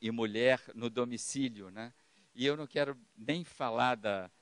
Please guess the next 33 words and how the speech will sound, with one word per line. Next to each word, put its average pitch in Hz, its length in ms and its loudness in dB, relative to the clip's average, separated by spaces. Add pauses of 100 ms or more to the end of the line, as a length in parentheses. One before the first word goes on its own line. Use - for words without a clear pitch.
(200)
de 117 140 -6
limpar 117 360 0
a 101 40 -4
casa, 123 480 0
cozinhar 113 720 -2
e 104 60 -6
tal, 123 480 6 (220)
mas 120 180 0
eu 135 80 -4
queria 151 240 -2
só 170 380 4
mostrar 143 480 2
pra 127 100 -14
vocês 127 460 -6
uma 165 240 -4
coisa 92 580 -2
que 110 180 -6
é, 127 240 2 (220)
que 127 140 -6
me 135 100 -8
impacta, 117 680 -6 (380)
que 131 140 2
é 135 80 8
aqui, 131 340 0
ó, 90 260 -4
olha 127 140 2
só, 104 240 -2
o 110 60 -6
cuidado 135 600 0
com 135 120 -16
os 135 120 -10
filhos. 87 520 -12 (560)
É, 98 720 2